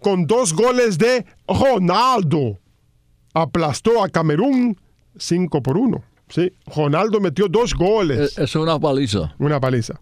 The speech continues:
Speaker 1: En fútbol eso es una paliza.
Speaker 2: Sí.
Speaker 1: España empató con Italia. No, perdón, perdón, perdón, perdón.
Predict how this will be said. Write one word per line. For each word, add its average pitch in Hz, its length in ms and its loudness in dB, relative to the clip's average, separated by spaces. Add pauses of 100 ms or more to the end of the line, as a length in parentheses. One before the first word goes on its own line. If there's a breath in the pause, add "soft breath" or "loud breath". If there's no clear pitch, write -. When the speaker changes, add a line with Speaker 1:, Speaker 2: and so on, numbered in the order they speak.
(480 soft breath)
Speaker 1:
En 143 160 0
fútbol 156 440 -2
eso 120 100 -2
es 135 80 0
una 139 160 0
paliza. 117 480 -4
Speaker 2:
Sí. 104 160 -14 (640 loud breath)
Speaker 1:
España 175 880 0
empató 170 720 0 (200)
con 233 320 2
Italia. 165 720 0 (260)
No, 117 160 2
perdón, 170 320 0
perdón, 170 280 0
perdón, 143 240 -2
perdón. 123 280 -2